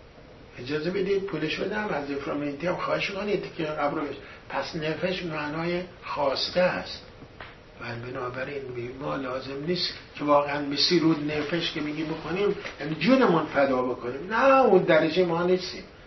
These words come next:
اقلاً اون نفسانیات خودمون،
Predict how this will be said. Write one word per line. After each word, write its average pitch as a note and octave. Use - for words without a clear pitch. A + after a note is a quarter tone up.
اقلاً G3
اون G3
نفسانیات E3
خودمون، C#3+